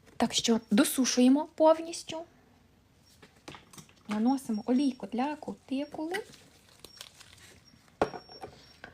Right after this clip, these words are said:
І наш дизайн завершений.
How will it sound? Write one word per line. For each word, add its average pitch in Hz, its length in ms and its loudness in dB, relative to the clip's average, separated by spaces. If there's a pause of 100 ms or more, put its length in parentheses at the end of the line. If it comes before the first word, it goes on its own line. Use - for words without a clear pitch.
(380)
І 220 100 4
наш 202 300 0
дизайн 220 520 0 (960)
завершений. 202 840 -2